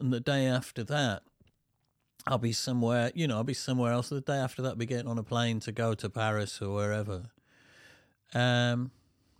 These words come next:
and on the way to Paris, I'll be in a, I'll be in a minibus going to the south coast to do a T V show, and then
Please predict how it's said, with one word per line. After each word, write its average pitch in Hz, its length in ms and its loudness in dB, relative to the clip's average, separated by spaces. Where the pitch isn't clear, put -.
and 139 120 4
on 143 140 4
the 139 80 6
way 139 300 6
to 120 160 -4
Paris, 107 520 -2
I'll 117 120 2
be 127 160 0
in 127 180 0
a, 131 400 -2
I'll 135 80 -8
be 147 160 -2
in 147 140 0
a 139 80 0
minibus 143 680 0
going 147 320 0
to 143 100 -6
the 135 120 -4
south 139 440 2
coast 131 360 -4
to - 140 -20
do 135 180 0
a 120 60 0
T 135 340 0
V 127 260 0
show, 101 400 -6
and 113 180 0
then 120 400 0